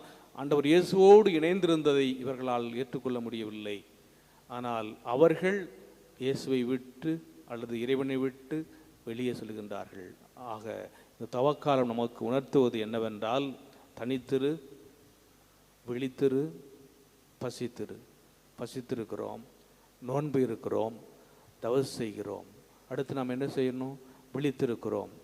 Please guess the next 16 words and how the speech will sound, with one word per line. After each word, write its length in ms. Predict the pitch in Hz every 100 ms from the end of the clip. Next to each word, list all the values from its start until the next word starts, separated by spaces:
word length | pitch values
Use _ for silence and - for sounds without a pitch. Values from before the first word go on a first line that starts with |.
| -
இறைவேண்டல் 520 | 123 127 123 113 113
செய்கிறோம். 480 | - 107 101 98 92 - - -
இறைவேண்டல் 400 | 117 123 120 120
செஞ்சுட்டோம். 500 | - 104 104 107 98 - - - -
அதுக்கடுத்து 440 | 123 135 147 147 156
நம்ம 220 | 143 135
என்ன 180 | 131 135 135
செய்யணும்? 400 | 120 113 110 120 - - - - - - - _ -
தனித்திருக்க 540 | 120 135 131 113 -
வேண்டும். 400 | 98 95 98 95 98
நாம் 260 | 123 127 117
தனித்திருக்கின்ற 760 | 117 151 151 151 139 135 127
போது 600 | 117 135 143 156 110 - - - - - - - - - _ -
அறிவு 360 | 123 139 139
தெளிவு 380 | 127 120 120 107
பெறுகிறோம். 400 | 104 95 98